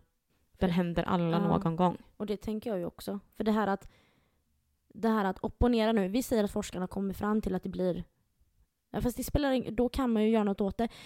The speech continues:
Speaker 2: Det är ju just det här ovissheten, för att är det så att det blir kolsvart, du upplever så här, det fin-, det är som att sova, du finns, du finns inte.
Speaker 1: Mm.
Speaker 2: Det är så, du, då har du bara detta. Som är här och nu.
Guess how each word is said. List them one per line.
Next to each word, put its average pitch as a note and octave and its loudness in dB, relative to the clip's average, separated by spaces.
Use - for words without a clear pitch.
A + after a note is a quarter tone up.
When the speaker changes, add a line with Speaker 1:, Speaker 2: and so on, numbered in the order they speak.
Speaker 2:
Det - -2
är B3 2
ju C#4+ 4
just B3 2
det G#3+ 2
här G3 0
ovissheten, F#3+ -2
för G#3+ 0
att G#3+ -4
är G#3+ 0
det D4+ -2
så F#3 0
att - -2
det G3 -4
blir G#3+ 2
kolsvart, F#3 0
du G3+ 0
upplever F#3 0
så - -6
här, C#3+ -2
det G3 -2
fin-, F#3 -6
det A#3 2
är A#3+ 4
som G#3+ -2
att F#3+ -4
sova, G3 0
du G#3+ -4
finns, F#3 -2
du G3+ -4
finns F#3+ -4
inte. B3 2
Speaker 1:
Mm. F#3+ -4
Speaker 2:
Det A#3 0
är A#3 2
så, G3+ 2
du, G#3 -6
då G#3+ 0
har F3+ 0
du G#3 -4
bara C#4+ -4
detta. - -8
Som A3 -4
är F#3+ 0
här F#3+ 0
och F3+ -2
nu. G#3 -2